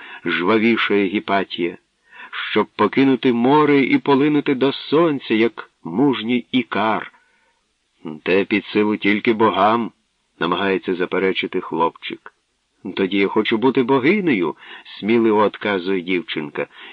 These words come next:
Ісідор з острахом дивиться на неї, чи не сміється. Ні. Очі вже не прозорі, а синьо-темні,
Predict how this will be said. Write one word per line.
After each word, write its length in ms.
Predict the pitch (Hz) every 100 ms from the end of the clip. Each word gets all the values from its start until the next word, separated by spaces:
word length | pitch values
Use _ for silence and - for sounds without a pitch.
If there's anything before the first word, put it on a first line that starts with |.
| - -
Ісідор 520 | 85 - 98 120 101
з 100 | 87
острахом 560 | 135 - - 113 110 87
дивиться 500 | 110 98 92 - 87
на 120 | 85
неї, 380 | 101 107 95 - -
чи 180 | - 95
не 140 | 98 95
сміється. 1000 | - 90 85 73 98 127 - - 165 113 _ _ _ _ _ _ _ _ -
Ні. 500 | 87 90 120 190 - _ _ _ _ _ _ _ -
Очі 300 | 113 120 123
вже 260 | 104 113 120
не 100 | 113
прозорі, 720 | 113 101 104 117 139 147 - _ _ _ _ _ _ _
а 140 | 95 92
синьо-темні, 1000 | - 123 123 117 98 107 104 104 107